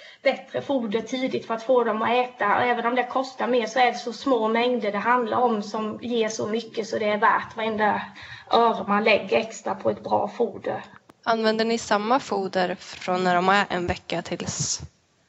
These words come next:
Speaker 2: de är
Speaker 1: Ja,
Speaker 2: fem veckor?
Speaker 1: vi har faktiskt gjort det, och jag funderar lite på att vi, eh, kanske skulle ha något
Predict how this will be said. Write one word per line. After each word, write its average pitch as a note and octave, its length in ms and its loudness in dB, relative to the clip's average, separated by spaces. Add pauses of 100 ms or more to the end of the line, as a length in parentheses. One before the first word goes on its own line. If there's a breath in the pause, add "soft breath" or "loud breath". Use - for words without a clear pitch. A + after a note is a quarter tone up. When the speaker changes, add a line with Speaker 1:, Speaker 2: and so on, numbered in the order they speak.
(180)
Speaker 2:
de F3+ 200 2
är F3 320 0
Speaker 1:
Ja, B3 220 -10
Speaker 2:
fem G3 140 -4
veckor? - 320 -10
Speaker 1:
vi D#4 160 -8
har D4 140 0
faktiskt C4 460 0
gjort B3 240 -2
det, B3+ 120 6
och B3 120 8
jag C4 260 4
funderar C4+ 360 2
lite B3 240 -2
på - 120 -4
att A3+ 160 -2
vi, A3 300 -6
eh, G#3+ 440 -2
kanske G#3 380 -8
skulle G#3 380 -2
ha G3 280 2
något G3 180 -6